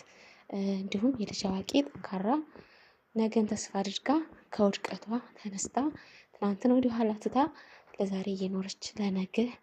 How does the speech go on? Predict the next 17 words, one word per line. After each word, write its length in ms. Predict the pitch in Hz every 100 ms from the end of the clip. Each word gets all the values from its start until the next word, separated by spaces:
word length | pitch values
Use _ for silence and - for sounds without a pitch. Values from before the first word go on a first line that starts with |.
| _ _ - - - - - - _ _ _
እ፣ 120 | - 269 247 220 - 208
እየተራመደች 880 | 208 220 233 240 226 226 220 214 - -
ያለች 440 | - 214 208 220 -
አንድ 240 | 247 240 262
ምስኪን 380 | 233 - 208 208
ልጅ 180 | 320 - - - -
እንዲህ 260 | - 226 208
መፈታተን 680 | 208 196 - 208 202 - 262 262
አስፈላጊ 480 | 214 - 196 196 190
ነው 140 | 190 190
ብዬ 180 | - 254
አላስብም። 520 | 254 247 - 240 277 - - -
ለማናቸውም 760 | - 254 262 240 - - 240 240 -
አስተያየታችሁን፣ 800 | 277 - 254 247 233 - - 233 233 - - -
እናንተም 480 | - 208 202 202 226
የተሰማችሁን 760 | 240 - - 220 214 - 214 214
ስሜት 380 | - 208 214